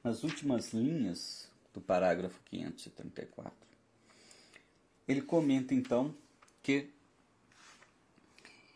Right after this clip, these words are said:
esse movimento do espírito, hum,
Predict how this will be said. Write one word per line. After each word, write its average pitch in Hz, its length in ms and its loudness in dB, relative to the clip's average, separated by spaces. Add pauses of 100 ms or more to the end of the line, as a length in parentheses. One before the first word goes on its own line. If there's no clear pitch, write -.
(260)
esse - 160 -2
movimento 127 760 4 (300)
do 110 180 -4
espírito, - 840 -4 (1040)
hum, 113 200 -4